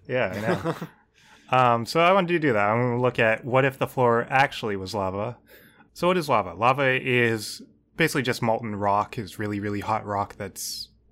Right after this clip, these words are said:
Speaker 1: liquidy 'cause it's so hot. And lava is anywhere from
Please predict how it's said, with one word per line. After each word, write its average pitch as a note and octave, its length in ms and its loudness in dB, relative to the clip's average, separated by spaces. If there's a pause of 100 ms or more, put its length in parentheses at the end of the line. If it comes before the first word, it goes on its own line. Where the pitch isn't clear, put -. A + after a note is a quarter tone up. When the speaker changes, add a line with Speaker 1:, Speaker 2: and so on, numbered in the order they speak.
(100)
Speaker 1:
liquidy F#2 680 -8 (280)
'cause F#2+ 160 -8
it's F#2+ 140 -10
so A2 100 -4
hot. A#2 320 -2 (580)
And A#2+ 380 2
lava D#3 440 2
is C#3+ 200 0
anywhere B2+ 380 2
from A2+ 500 -2